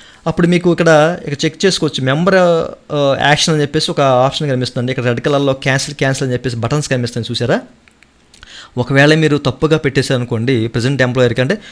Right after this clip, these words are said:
ఆ, ప్రీవియస్ ఎంప్లాయర్‌కి పెట్టేశారనుకోండి, ఒకవేళ ప్రెజెంట్ ఎంప్లాయర్‌కి మనం పెడదాం అనుకున్నాం కదా, ఇక్కడ ప్రెజెంట్ ఎంప్లాయర్‌ని సెలెక్ట్ చేసుకున్నాం,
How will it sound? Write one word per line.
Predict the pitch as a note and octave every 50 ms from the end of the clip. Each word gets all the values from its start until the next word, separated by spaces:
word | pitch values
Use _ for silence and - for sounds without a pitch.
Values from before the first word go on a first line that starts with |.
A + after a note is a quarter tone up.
| - - - - - -
ఆ, | B2+ B2 A#2+ A#2+ A#2+ A2+ - - - - - -
ప్రీవియస్ | E3+ F3 F#3 F3+ - E3+
ఎంప్లాయర్‌కి | D3+ D3 D3+ C#3+ C#3+ C#3 C3 C3 C#3 C#3+ C#3 C#3 C3+ C3+ C3 C3 B2+ B2+ A#2+ D3
పెట్టేశారనుకోండి, | B2+ C#3+ C3 - C#3 B2 B2 A#2 A#2+ A2+
ఒకవేళ | A2+ A#2 A#2
ప్రెజెంట్ | A2+ - A#2+ A#2 B2+ C#3 C3
ఎంప్లాయర్‌కి | C3 B2 B2 B2 B2 B2+ C#3+
మనం | C#3 C3 B2
పెడదాం | A#2+ A2+ A2+ A2+ A2+ A#2+
అనుకున్నాం | A#2 A#2 - A#2 G#2+ G#2+
కదా, | A2 A2 C#3+ G3 G#3+
ఇక్కడ | D#3+ B2+ -
ప్రెజెంట్ | - B2 A2 B2+ C3+ C3+
ఎంప్లాయర్‌ని | B2 B2 C3 D#3+ F3
సెలెక్ట్ | E3+ B2+ B2+ - -
చేసుకున్నాం, | C#3+ B2+ - C#3 C#3+ E3+ G#3 G#3 G3+